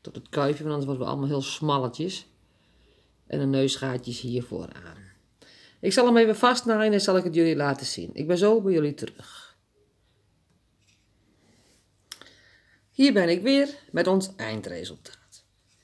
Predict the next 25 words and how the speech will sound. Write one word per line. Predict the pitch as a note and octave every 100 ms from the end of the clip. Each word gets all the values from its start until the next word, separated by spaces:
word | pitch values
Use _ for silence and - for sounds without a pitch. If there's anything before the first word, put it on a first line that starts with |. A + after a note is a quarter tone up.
| _ _ _
Ik | -
heb | A3
de | G3
oogjes | - B3+ C4 B3
erop | G#3+ G#3+ G#3+
genaaid. | G3+ F#3 F#3 F#3 F#3 - -
Ik | C#3+
heb | D3+ C3+
de | -
oortjes | F#3+ A3 A3 E3
eraan | D#3 D#3 D3+
genaaid. | C#3+ C#3+ C#3 C3+ C3+ - - _ _ _ _ _ _ -
Het | C3+
bekje | D#3+ D#3 -
zat | - B3 A#3
er |
al | G#3 F#3+
aan | F#3 F#3
en | -
ik | F3
heb | E3+ C3+
de | C3+
neusgaatjes | A2 F#2 F2+ - - - - -
erop | - -
gemaakt. | - - - - -